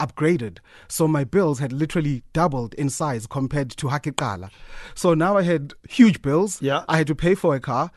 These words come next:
Speaker 1: And because of my job, I need transportation.
Speaker 2: Yes.
Speaker 1: So I have to have some form of transportation. So even though at that time I thought I should downgrade a bit, kids saying,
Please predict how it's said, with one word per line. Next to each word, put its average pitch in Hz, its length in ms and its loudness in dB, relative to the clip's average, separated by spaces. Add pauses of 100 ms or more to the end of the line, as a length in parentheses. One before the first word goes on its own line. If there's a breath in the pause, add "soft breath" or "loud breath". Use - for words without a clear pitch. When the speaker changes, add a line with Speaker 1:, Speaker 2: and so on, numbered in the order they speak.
(340 loud breath)
Speaker 1:
And 160 260 2
because 185 300 0
of 202 120 -6
my 156 120 0
job, 143 320 -4
I 147 100 -2
need 147 380 2
transportation. 151 760 -2
Speaker 2:
Yes. 123 160 0
Speaker 1:
So 156 160 2
I 147 140 0
have 139 420 -2
to 131 160 -4
have 131 260 -6
some 131 260 -4
form 175 300 0
of 151 140 -2
transportation. 170 760 -4 (280 loud breath)
So 160 200 0
even 196 300 2
though 175 200 4
at 143 140 -6
that 156 160 -2
time 156 200 -4
I 131 80 -4
thought 139 280 -6
I 135 100 -6
should - 300 -8
downgrade 139 520 -2
a 123 60 -4
bit, 131 300 -6
kids 143 220 -4
saying, 123 220 -2